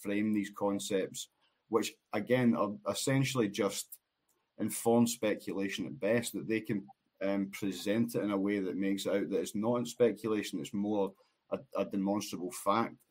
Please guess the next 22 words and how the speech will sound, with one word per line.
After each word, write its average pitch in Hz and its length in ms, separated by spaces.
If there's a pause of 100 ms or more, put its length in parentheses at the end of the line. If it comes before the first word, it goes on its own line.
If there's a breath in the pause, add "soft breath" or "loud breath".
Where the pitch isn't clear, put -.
(400)
That's 113 320
what 107 160
can 104 160
have 101 160
a 92 260
very 98 560
negative 95 460
impact, 95 440
I 98 40
think, 98 300
on 87 120
the, 82 220 (100)
the 95 120
general 95 400
process 95 480
and 82 120
people's 95 300
understanding 95 680
of 110 100
the 113 120
economic 110 460
debate. 113 320